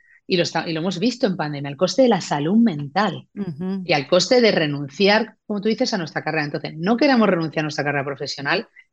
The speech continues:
Speaker 1: y no queremos renunciar a ver crecer a nuestros hijos y a nuestras hijas y tampoco, sobre todo, no queremos renunciar a nosotras mismas, que es que parece que está mal decirlo, Erika.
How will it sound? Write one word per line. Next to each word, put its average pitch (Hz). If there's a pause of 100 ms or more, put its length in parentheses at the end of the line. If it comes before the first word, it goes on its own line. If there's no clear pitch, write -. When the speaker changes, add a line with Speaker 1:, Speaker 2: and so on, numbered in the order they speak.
Speaker 1:
y 156
no 175
queremos 208
renunciar 165
a 156
ver 175
crecer 190
a 202
nuestros 190
hijos 185
y 185
a 170
nuestras 147
hijas 202
y 165
tampoco, 185 (360)
sobre 143
todo, 262
no 175
queremos 190
renunciar 185
a 214
nosotras 185
mismas, 156
que -
es 196
que 254
parece 190
que 185
está 196
mal 220
decirlo, 196
Erika. 160